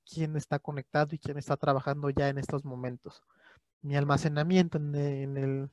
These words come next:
del sistema, eh, los folios que yo tengo ya actividad para emitir documentos, la cantidad de documentos que he gastado yo en estos folios, también espacio utilizado, consumo por mes, los usuarios que no han tenido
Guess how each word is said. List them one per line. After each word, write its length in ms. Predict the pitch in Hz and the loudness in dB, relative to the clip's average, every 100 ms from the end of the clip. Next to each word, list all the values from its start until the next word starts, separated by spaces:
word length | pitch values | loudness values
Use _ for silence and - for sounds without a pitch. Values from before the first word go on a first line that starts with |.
| _ | _
del 180 | 170 147 | -2 4
sistema, 520 | 190 - 208 190 175 190 _ _ _ _ _ _ | 4 10 10 10 6 2 _ _ _ _ _ _
eh, 360 | 147 139 139 139 | 4 6 8 6
los 240 | 139 135 | 4 2
folios 460 | - 175 175 170 160 | 4 6 6 4 -2
que 140 | - | -4
yo 100 | 147 | -4
tengo 320 | 139 151 147 143 | -4 -6 -4 0
ya 140 | 139 | 0
actividad 580 | 143 _ 156 147 143 139 - _ _ _ | 0 _ -2 2 4 2 -4 _ _ _
para 180 | 143 139 | -2 -2
emitir 520 | 139 139 - 151 143 - | -4 -6 -2 -2 -4 -8
documentos, 720 | 156 - 190 190 185 196 - _ _ _ - - _ _ _ | -10 -6 0 0 2 -2 -4 _ _ _ -20 -20 _ _ _
la 120 | 151 | 0
cantidad 480 | - 151 160 151 156 | 2 2 6 8 10
de 80 | 156 | 10
documentos 600 | 151 - 147 151 151 139 | 6 4 2 4 4 4
que 160 | - 143 | 2 0
he 40 | |
gastado 420 | 143 - 147 143 | 0 2 4 4
yo 120 | 147 | 2
en 100 | 147 | 0
estos 260 | 151 - 190 | 0 0 2
folios, 480 | 220 214 214 220 - _ _ - _ _ _ | 4 6 6 4 0 _ _ -20 _ _ _
también 400 | 156 151 151 147 | 0 4 2 2
espacio 400 | 147 - 147 160 | 2 6 6 6
utilizado, 600 | - 175 180 208 196 202 | 0 0 4 6 6 2
consumo 480 | 156 147 151 156 151 | -2 -6 -8 -8 -2
por 160 | 190 | -2
mes, 300 | 208 214 - - _ _ _ _ _ _ | 2 0 0 -8 _ _ _ _ _ _
los 140 | 156 156 | -2 -2
usuarios 360 | - 165 175 | 2 4 4
que 140 | - 151 | 0 2
no 140 | 160 | 4
han 160 | 170 165 | 4 4
tenido 300 | 160 156 | 2 2